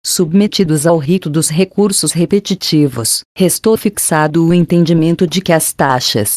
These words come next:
instituídas por associação de moradores e barra ou condomínios de fato não alcançam quem não é associado ou que não tenha aderido ao ato que instituiu o encargo.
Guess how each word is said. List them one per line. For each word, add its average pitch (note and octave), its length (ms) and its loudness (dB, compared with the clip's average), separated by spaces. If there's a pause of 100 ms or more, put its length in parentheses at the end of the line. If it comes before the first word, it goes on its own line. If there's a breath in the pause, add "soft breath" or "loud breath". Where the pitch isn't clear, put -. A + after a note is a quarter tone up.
instituídas F3 800 0
por - 140 0
associação D#3 640 0
de B2 120 0
moradores C3 800 0
e G3 80 2
barra C3+ 260 0
ou C#3 120 2
condomínios F3 720 2
de G3 80 -2
fato E3 680 0
não F#3+ 200 4
alcançam F#3 600 0
quem F3 220 -2
não F3 180 0
é E3 120 0
associado D#3 840 0
ou G#3 160 2
que F#3 140 -2
não D#3+ 220 2
tenha E3+ 260 0
aderido D#3+ 460 0
ao F#3 120 2
ato C#3+ 460 -2
que F3+ 100 0
instituiu D#3 800 0
o F#3 60 2
encargo. B2+ 600 0